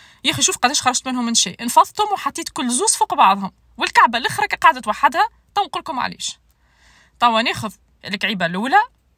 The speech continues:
ومن بعد ما دهنت الطبق متاعي بالزبده والزيت، تنجم تعمل زيت صافي اي نوع، وتنجم تعمل زبده صافي اللي تحب انت، المهم مارغرين لي،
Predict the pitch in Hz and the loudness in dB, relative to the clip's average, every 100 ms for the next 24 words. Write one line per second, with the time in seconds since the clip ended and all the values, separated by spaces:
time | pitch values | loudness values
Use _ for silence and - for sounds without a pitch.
0 | _ _ _ _ _ 208 196 254 214 208 | _ _ _ _ _ -6 4 4 4 -4
1 | 226 381 302 220 233 - 226 254 214 190 | -4 -4 -4 -2 -2 -2 -6 -2 -2 0
2 | 202 214 175 175 185 180 311 392 - _ | -4 -4 -6 -6 -6 -2 -4 -4 -12 _
3 | _ _ _ 247 233 233 254 233 214 269 | _ _ _ -4 -2 4 4 4 0 0
4 | - 247 247 370 466 _ _ _ _ _ | 2 4 4 -2 -12 _ _ _ _ _
5 | _ - 311 269 277 403 - - 294 339 | _ -6 -4 0 2 2 0 -12 -10 -6
6 | 294 247 349 339 277 269 233 - 247 349 | -6 0 0 0 -4 -2 -2 0 0 -2
7 | 403 _ _ - 285 285 302 196 190 190 | -14 _ _ -18 -16 -6 -4 -4 -4 -4
8 | 233 285 285 233 262 277 220 - | -2 2 2 2 -4 -4 -6 -10